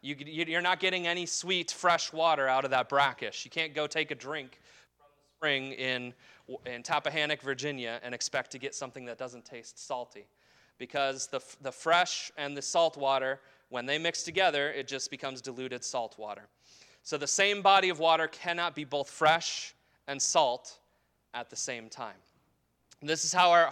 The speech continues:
our hearts ought to be. But the reality, according to verse nine, is, let's, let's go and read that. Verse nine, "Therewith bless we God,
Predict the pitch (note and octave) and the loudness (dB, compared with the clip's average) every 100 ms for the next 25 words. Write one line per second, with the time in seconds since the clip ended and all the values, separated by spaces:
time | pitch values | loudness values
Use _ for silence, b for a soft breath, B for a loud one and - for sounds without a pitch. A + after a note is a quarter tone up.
0 | - D#3+ D#3 D#3 E3 - - b b b | 4 4 6 4 2 -4 -10 b b b
1 | D3+ E3 - - - C3 A#2+ G2+ - _ | 2 2 0 -10 -14 -12 -10 -12 -16 _
2 | _ _ _ _ - C#3 D3 D#3 F3+ G3 | _ _ _ _ -4 -2 0 4 6 6
3 | E3 D#3 D#3 E3+ E3 D#3+ C#3+ D#3 - C#3+ | 4 0 -2 -2 -2 -2 -2 -2 -2 -4
4 | C#3+ D3+ C3 A#2+ C3+ - b b b - | 0 2 2 -2 -6 -14 b b b -20
5 | - - C3+ C3+ C#3 - - - - C3+ | -18 -2 0 2 0 -2 -4 -8 -2 -2
6 | C3+ D3 - C#3 A#2+ B2 A#2 A2 C#3 - | 0 -2 0 0 0 -2 -2 0 0 0
7 | B2 A#2 B2 D3+ D#3 C#3+ C3+ C#3 D3 - | -4 0 2 4 2 -2 0 2 2 0
8 | D#3+ D3 C#3 D3+ F#3+ | -4 2 4 4 2